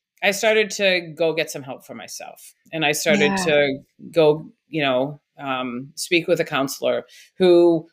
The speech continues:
Speaker 1: was an eating disorder expert. And she said, "I usually see the kids. Like, what are you doing here?" And I'm like, "Well, I gotta, like, some pain's being triggered with this." So I needed to get some help. And, um,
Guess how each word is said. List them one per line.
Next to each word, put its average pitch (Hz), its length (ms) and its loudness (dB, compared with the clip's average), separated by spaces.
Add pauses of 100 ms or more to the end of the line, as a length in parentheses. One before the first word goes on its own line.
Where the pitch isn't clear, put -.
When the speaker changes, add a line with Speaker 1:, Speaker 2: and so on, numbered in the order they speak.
Speaker 1:
was 165 140 0
an 165 80 -2
eating 175 240 2
disorder 160 460 2
expert. 185 460 0
And 127 140 0
she 160 160 -4
said, 165 200 -2
"I 156 40 2
usually 226 320 -2
see 240 180 -4
the 202 120 -4
kids. 247 340 -2
Like, 135 180 -4
what 151 140 0
are 151 40 -4
you 165 180 -2
doing 123 260 -8
here?" 92 200 -16 (100)
And 143 100 -18
I'm 139 80 -12
like, 139 280 -10
"Well, 151 400 -6 (640)
I 202 80 -8
gotta, 190 420 -2 (240)
like, 165 180 -2
some 208 340 -10 (240)
pain's 247 380 -2
being 190 280 -2
triggered 160 420 -6
with 127 160 -12
this." - 240 -14
So 139 160 -8
I 151 120 -4
needed 143 300 -6
to 131 60 -10
get 110 180 -8
some 117 180 -16
help. 117 300 -12 (100)
And, 127 360 -12 (480)
um, 135 500 -10